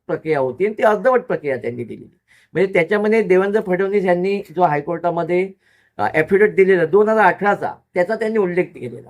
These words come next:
पण त्याच्यानंतर उद्धव सरकार आल्यानंतर आम्ही तीन ॲफिडेव्हिट त्याच्यात फाईल केलेले आहे आणि मागचं कन्सल्टेशन पण झालेलं होतं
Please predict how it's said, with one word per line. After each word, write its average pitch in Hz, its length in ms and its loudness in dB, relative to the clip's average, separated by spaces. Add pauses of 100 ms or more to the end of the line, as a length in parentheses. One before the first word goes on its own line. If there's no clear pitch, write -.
पण 180 60 -14
त्याच्यानंतर 214 560 0
उद्धव 202 300 2
सरकार 185 360 0
आल्यानंतर 170 460 2
आम्ही 185 180 0
तीन 226 220 -4
ॲफिडेव्हिट 196 420 0 (160)
त्याच्यात 180 300 -6
फाईल 156 180 -2
केलेले 139 320 -4
आहे 127 200 -6 (320)
आणि 185 160 0
मागचं 185 300 0
कन्सल्टेशन 214 640 0
पण 202 180 -4
झालेलं 170 320 2
होतं 120 260 -4